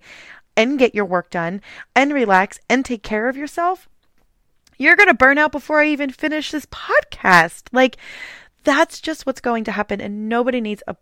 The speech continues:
burnt out, stressed out mom. So in these changing, ever-changing, challenging times, what you can do is be present and to accept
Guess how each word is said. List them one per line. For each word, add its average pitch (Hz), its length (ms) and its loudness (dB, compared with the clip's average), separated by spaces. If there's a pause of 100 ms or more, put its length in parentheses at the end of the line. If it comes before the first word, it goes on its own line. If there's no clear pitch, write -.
burnt 208 320 -6
out, 190 220 -4
stressed - 360 -12
out 185 200 -12
mom. 156 440 -16 (580)
So - 260 -6 (160)
in 269 180 -2
these 269 240 -6
changing, 233 760 -8 (320)
ever-changing, 185 840 0 (480)
challenging 240 720 -6
times, 214 720 -8 (580)
what 202 320 -12
you 220 180 -6
can 262 260 -12
do 202 560 -6 (760)
is 220 140 -10
be 220 160 -10
present 185 500 -10 (600)
and 220 160 -4
to 226 200 -6
accept - 680 -2